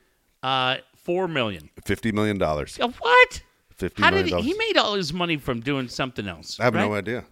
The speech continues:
Speaker 2: I have no idea. Fifty million bucks. Oscar
Speaker 1: All right.
Speaker 2: De La Hoya.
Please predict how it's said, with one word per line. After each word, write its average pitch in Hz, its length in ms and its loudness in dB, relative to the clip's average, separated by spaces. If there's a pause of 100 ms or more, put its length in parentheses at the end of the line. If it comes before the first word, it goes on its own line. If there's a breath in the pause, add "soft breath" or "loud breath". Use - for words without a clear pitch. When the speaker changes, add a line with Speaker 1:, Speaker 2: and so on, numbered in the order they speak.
(100)
Speaker 2:
I - 60 -8
have 95 100 -2
no 101 180 -2
idea. 120 180 0
Fifty 120 280 -6
million 135 240 0
bucks. 151 440 0
Oscar 160 260 2
Speaker 1:
All 165 60 2
right. 156 80 2
Speaker 2:
De 165 120 6
La 160 120 4
Hoya. 156 280 2